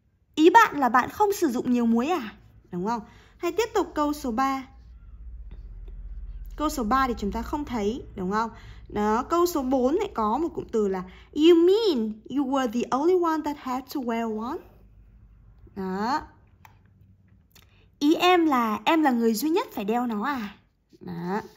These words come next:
Hay câu cuối cùng, câu số năm, chúng ta thấy có cụm từ là, ừ,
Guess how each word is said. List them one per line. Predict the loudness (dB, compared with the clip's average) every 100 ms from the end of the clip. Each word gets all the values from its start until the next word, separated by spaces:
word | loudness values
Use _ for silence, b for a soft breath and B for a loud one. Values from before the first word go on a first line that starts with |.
| B B B B B _
Hay | 0 2 4
câu | 4 4 4
cuối | 0 -2
cùng, | 0 -2 -2
câu | -2
số | -4 -2
năm, | -2 -2 -4 -6
chúng | -6
ta | -6
thấy | -6 -8 -8
có | -10
cụm | -10 -10
từ | -6 -4
là, | -4 -6 -8 b b _ _ _ _ _ _ _ _ _ _ _ _ _ _ _ _ _ _ _ _ _ _ _ _ _ _ _ _ _ _ _ _ _ _ _ _ _ _ -20 -20 _ _ _
ừ, | -8 -6